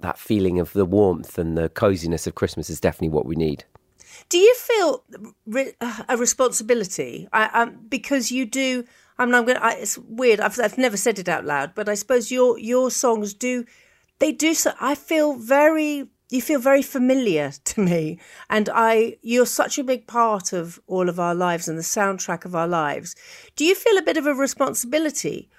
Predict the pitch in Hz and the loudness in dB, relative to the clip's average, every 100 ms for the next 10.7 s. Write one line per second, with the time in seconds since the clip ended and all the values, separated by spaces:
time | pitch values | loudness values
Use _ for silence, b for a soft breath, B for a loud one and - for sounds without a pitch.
0 | b - 220 214 208 208 214 202 - 160 | b 0 2 4 2 2 2 0 -2 -2
1 | 147 - 139 147 - - _ _ - 104 | -4 -8 -12 -14 -18 -20 _ _ 0 4
2 | 98 90 - - 101 113 101 - 98 82 | 4 2 -2 -6 0 0 2 0 0 0
3 | 85 - 95 85 85 - 95 _ 104 - | -4 -2 0 2 0 -4 -12 _ -6 -6
4 | - 98 - _ b b b 98 104 110 | -4 -4 -6 _ b b b 2 2 2
5 | 110 98 92 107 - 101 104 92 98 90 | 4 4 4 2 0 2 2 2 4 4
6 | 87 101 95 - 92 85 85 - 90 - | 6 6 4 4 0 2 0 0 0 -2
7 | - - 90 82 85 87 - 82 82 104 | -6 -4 -4 -4 -6 -6 -2 0 2 0
8 | 92 104 - 104 - 107 110 - 165 165 | 0 0 2 0 0 -4 -4 -2 -2 0
9 | 107 92 85 - 90 87 90 87 - 98 | 0 2 0 2 0 2 2 2 2 2
10 | 85 82 82 87 - - | 2 0 0 -2 -2 -4